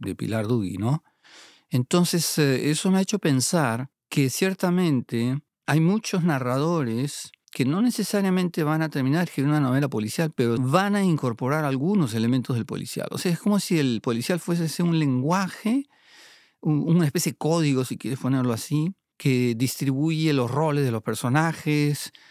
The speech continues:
que, mm, en el cual un protagonista se ve en la obligación de descifrar gestos, palabras, acciones. Entonces yo creo que el policial ya está sembrado ahí para que más adelante se pueda construir la novela, ¿no?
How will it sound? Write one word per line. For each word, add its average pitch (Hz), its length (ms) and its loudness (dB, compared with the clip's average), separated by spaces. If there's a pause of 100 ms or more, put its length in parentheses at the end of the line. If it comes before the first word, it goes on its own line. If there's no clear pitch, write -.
(400)
que, 113 720 2
mm, - 1040 -8
en 127 140 2
el 123 100 2
cual 151 240 2
un 143 100 0
protagonista 135 720 0
se 107 580 -2
ve 131 140 0
en 131 80 0
la 123 140 0
obligación 113 480 -2
de 117 80 -2
descifrar 139 1000 -2 (280)
gestos, 151 480 0
palabras, 120 600 -2
acciones. 123 920 0 (480)
Entonces 147 240 -2
yo 165 80 4
creo 220 160 2
que 226 80 2
el 170 80 0
policial 151 400 0
ya 170 80 2
está 170 180 0
sembrado 123 600 0
ahí 110 300 0 (200)
para 101 240 -2
que 104 160 -2
más 127 340 2
adelante 131 640 0
se - 140 -8
pueda 120 240 -2
construir 113 360 -4
la 117 120 -2
novela, 104 560 2
¿no? 120 280 -2